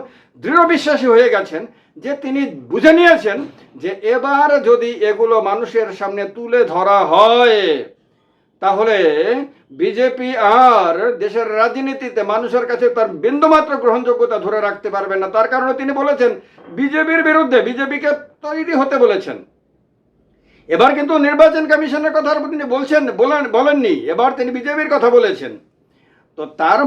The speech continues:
মানে আপনারা আগামী কয়েক দিনের মধ্যে রাহুল গান্ধী এমন কিছু, মহাদেবপুরার তথ্য তো সারা দেশের মানুষ বিশ্বাস করে ফেলেছে এবং বিশ্বাস না করার মতো কারণ নাই। আমি তো দেখেছি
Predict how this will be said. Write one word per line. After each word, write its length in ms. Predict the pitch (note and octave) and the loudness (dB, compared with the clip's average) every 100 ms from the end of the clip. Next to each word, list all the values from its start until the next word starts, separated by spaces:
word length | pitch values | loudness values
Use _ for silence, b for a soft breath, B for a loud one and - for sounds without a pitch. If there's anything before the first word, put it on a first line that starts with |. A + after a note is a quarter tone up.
| F3+ | 0
মানে 320 | F#3+ D4+ D#4 G3 C3 C#3+ A3 - b b b | 2 4 4 2 -2 -4 -6 -14 b b b
আপনারা 540 | E3 F#3+ A3+ G#3+ F#3+ A3+ C#4+ G3 | -6 -6 0 2 4 2 0 -2
আগামী 260 | G3 A#3+ A#3+ A#3+ | 0 0 0 2
কয়েক 260 | C4+ C#4+ C#4 A#3+ | 2 2 0 0
দিনের 260 | C#4+ D4 B3+ | 2 2 4
মধ্যে 300 | B3+ G3+ G3 | 2 2 0
রাহুল 280 | F3+ G3+ B3 | 2 4 4
গান্ধী 380 | B3+ C4 A#3+ G#3+ E3 G3+ C#4+ b b F3+ A3+ | 2 0 2 0 0 -2 -6 b b 0 4
এমন 220 | D4+ E4+ D#4 | 6 4 2
কিছু, 200 | D4+ F#3 D#3+ | -4 -6 -6
মহাদেবপুরার 1040 | F3 A3+ B3+ C4+ C4+ C4+ C#4+ C#4+ C#4+ C#4+ C#4 C#4 | -2 -2 0 0 -2 -4 0 2 4 2 0 -4
তথ্য 220 | B3 C4 D4 | -6 -6 -6
তো 40 | D4 | -4
সারা 240 | C4 C#4+ | -2 0
দেশের 280 | D4 C4 C4 | 0 -2 -2
মানুষ 140 | B3+ A#3+ A#3 | -2 -2 -6
বিশ্বাস 220 | C4 C4+ A3 | -4 -4 -2
করে 140 | F#3+ | -2
ফেলেছে 380 | F3+ E3 C#3+ A#2+ - _ b b b | 0 -2 -2 -6 -18 _ b b b
এবং 160 | G3+ C#4+ | -2 0
বিশ্বাস 320 | A3+ B3 C#4+ - | 0 -2 -4 -2
না 160 | G#3 A#3 | 2 2
করার 280 | C4+ C#4 C4 | 2 2 2
মতো 120 | C4+ C4+ | 0 -4
কারণ 280 | C#4 D4+ C#4+ | 0 2 2
নাই। 140 | G3 F#3 | 0 0
আমি 100 | A#3+ | -2
তো 100 | C4 C4 | -4 -4
দেখেছি 400 | C4+ D4+ D4+ A3 | -4 -4 -6 -2